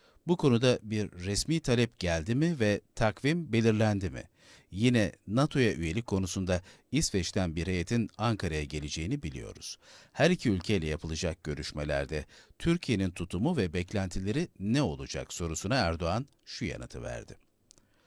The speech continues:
Her iki ülkeyle ilgili de gerçi bu aralar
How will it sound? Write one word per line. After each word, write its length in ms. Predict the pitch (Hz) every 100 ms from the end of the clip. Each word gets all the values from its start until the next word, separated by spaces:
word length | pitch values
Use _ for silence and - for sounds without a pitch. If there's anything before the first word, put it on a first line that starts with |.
| _ _ _ _ _
Her 200 | - 185
iki 200 | 208 139
ülkeyle 460 | 101 - 120 71 67
ilgili 340 | 69 76 73
de 100 | 139
gerçi 520 | 147 95 82 - 95
bu 180 | - 107
aralar 460 | 85 78 85 85